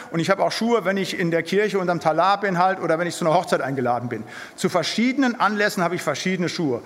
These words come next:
Mal grobe Stiefel halt, mal irgendwelche Bergschuhe, mal irgendwelche schönen Lackschüchen halt, ne, und ein paar Sportschuhe.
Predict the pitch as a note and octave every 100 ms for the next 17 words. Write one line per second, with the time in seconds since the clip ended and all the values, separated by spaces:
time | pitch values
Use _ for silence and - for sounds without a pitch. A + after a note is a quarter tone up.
0 | - - F3 F3 F3 E3+ D3+ B3+ C#4+ -
1 | A3+ G#3+ A#3 A3+ D#3+ D#3+ F3+ D#3 D3+ D3
2 | D3+ A3+ C4+ C4 A#3+ B3 A#3+ - - -
3 | E3 G3 F#3 E3+ E3 D#3+ F3 D#3 G3+ A#3
4 | - A3+ F#3 F3+ G3 G3 F3 E3+ E3+ D#3+
5 | E3+ - D#3 D3+ - A#2